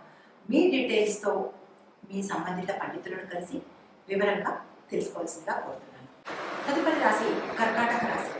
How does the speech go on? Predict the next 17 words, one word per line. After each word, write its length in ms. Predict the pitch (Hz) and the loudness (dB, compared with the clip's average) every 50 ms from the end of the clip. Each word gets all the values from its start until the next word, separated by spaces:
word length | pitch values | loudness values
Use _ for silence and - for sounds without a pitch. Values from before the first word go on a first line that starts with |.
| - - - - - - - - - | -8 -8 -10 -10 -10 -10 -8 0 2
కర్కాటక 440 | 240 254 - 320 330 320 302 233 | 2 6 8 8 8 8 6 4
రాశి 280 | 220 220 208 208 - - | 4 4 4 4 2 0
పునర్వసు 760 | - - - - - - 208 233 262 262 269 262 - - - - - - - - - - | -2 -4 -6 -10 -6 0 2 4 6 6 6 4 2 2 -2 -4 -4 -6 -10 -14 -10 -8
నాలుగో 300 | 190 196 - 202 208 208 | -6 -6 -2 0 2 4
పాదము, 380 | 214 208 208 220 220 - - - - - - - - - - - - - | 4 6 4 4 2 0 -4 -6 -8 -14 -18 -18 -20 -20 -20 -20 -8 -2
పుష్యమి 360 | 262 262 - 320 - 269 220 - - - - - | 0 2 4 4 2 2 0 -2 -4 -6 -4 -4
ఒకటి, 240 | - - 240 302 294 | -4 -2 0 -2 0
రెండు, 260 | 269 262 254 226 220 | 2 4 2 4 4
మూడు, 300 | 226 214 214 214 208 208 | 4 4 4 4 4 4
నాలుగు 300 | 196 185 196 202 202 - - | 4 4 0 0 -4 0 4
పాదాలు, 340 | 202 202 202 202 202 208 - - - - - - - - - - - | 4 4 8 8 6 6 6 2 -6 -10 -14 -16 -18 -20 -8 2 6
ఆశ్లేష 420 | 240 - - - - 262 - - - - - - - - 285 | 8 8 8 8 6 6 6 6 4 2 0 -2 -4 -6 -6
ఒకటి, 200 | - - - 294 285 | -6 -4 0 0 0
రెండు, 220 | 247 233 220 226 | 0 2 2 2
మూడు, 240 | 208 196 196 196 - - 185 | 2 2 0 -2 -6 -4 -2
నాలుగు 220 | 185 175 170 - - - | -2 -2 -2 -6 -6 -6
పాదాలు. 300 | - - - - - | -6 -6 -6 -8 -14